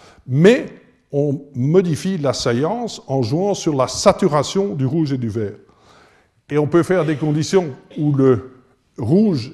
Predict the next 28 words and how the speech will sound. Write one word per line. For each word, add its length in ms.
est 160
très 160
saturé, 460
le 80
vert 300
est 60
très 200
peu 200
saturé, 640
et 80
donc 280
vous 260
attirez 480
l'attention 800
sur 220
le 60
rouge. 400
Ici, 420
la 80
saturation 640
est 60
égale, 380
et 80
ils 60
sont 220
en 60
plus 340
isoluminants, 720